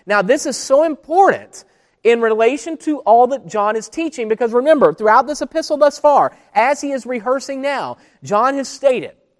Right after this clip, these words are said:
that there are these distinct evidences within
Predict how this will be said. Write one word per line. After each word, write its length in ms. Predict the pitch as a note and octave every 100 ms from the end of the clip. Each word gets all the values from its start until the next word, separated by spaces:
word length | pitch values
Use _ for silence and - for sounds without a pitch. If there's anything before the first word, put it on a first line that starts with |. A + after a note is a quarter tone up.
| _ _ _ _
that 200 | G3 F#3+
there 180 | G#3 A#3+
are 400 | F#3+ A3+ A3+ - _ _
these 240 | F3 A3+ G3
distinct 680 | F#3+ - - C#4 D#4 D#4 - _ -
evidences 920 | C4 B3+ G3 D#3+ - A#2+ C3+ D#3 - _ _ _ -
within 380 | G3 A#3+ A#3